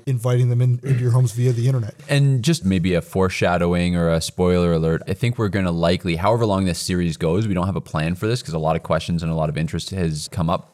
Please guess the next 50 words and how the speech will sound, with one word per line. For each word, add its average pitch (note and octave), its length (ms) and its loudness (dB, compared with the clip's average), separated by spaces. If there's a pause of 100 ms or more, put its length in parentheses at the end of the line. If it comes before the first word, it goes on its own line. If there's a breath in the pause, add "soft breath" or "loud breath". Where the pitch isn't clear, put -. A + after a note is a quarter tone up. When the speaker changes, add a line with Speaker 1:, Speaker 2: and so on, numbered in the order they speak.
Speaker 2:
because G2+ 300 0
of A2+ 80 -2
it. - 260 -4 (200)
But F#2 240 0
however A#2 280 0
we G2 240 -2
end, F2 360 0
I D#2 40 -2
think F2+ 220 -4
we're F2 80 -4
gonna E2+ 160 -2 (140)
end F2 260 0
with D#2+ 140 -4
the E2+ 120 -4
idea E2 300 -2
of D2 100 -4
what E2+ 120 -2
does E2+ 80 -2
it - 160 -10
look F2+ 180 -4
like E2 200 -2
to E2 60 -6
take E2+ 300 -6
dominion D#2+ 640 0
within D#2 240 -4
your D2 140 -4
home D#2 340 -4
and C#2+ 100 -6
protect - 460 -10
your D#2+ 160 -4
home. D#2 600 -2 (340 loud breath)
And F2 160 0
then E2 200 0
what F2 200 -4
does E2+ 140 0
it - 100 -6
look E2+ 180 -6
like D#2 220 -2
from F#2+ 400 -2
the F2 80 2
dominion D#2+ 480 -2
we D#2 80 -2
take - 420 -6
personally E2+ 840 -4
in E2+ 80 -2
our D#2 140 0
homes, D#2+ 480 -4
in D#2 80 -2
our D#2 100 -2
churches? D#2 600 -4